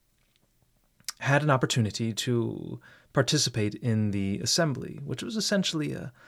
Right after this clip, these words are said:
a popular assembly. Now, while this might sound appealing to modern ears, one must understand that the popular assembly comprised only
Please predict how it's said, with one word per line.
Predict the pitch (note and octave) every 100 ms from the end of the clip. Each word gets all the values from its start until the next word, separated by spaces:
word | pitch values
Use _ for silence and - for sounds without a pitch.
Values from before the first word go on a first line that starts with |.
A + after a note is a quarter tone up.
| - -
a |
popular | - G3 - G#2+ -
assembly. | - - - - - B2 _ _ _ _ _ _ _ _ _ _ _ _ _ _ _ _ _ _ _ _ _ _ _ _ _ _ _ _ _ _ _ _ -
Now, | C3
while | A#2+ B2 B2 A#2
this | A#2+ -
might | A#2+ A#2 A#2 -
sound | - A2+ G#2+ G2+ F#2+ - - - _ _ -
appealing | - - D3+ C3+ B2+
to | C#3+ A#2+ A2
modern | G#2+ A#2+ A2+ G2+ G#2+
ears, | A#2+ A#2 A2 G#2 - - - _ -
one | D#3 E3+
must | E3+ F#3+ -
understand | - D#3+ D3+ - D#3 C#3 A#2+
that | A#2+ A2+ - - _ _ _ _ _ -
the | -
popular | - F3+ E3+ E3+ D3+
assembly | C3+ - F3 D#3 B2 A2
comprised | - A2 C#3 C3 C3+ B2 - -
only | D3 D3 C#3 C3 B2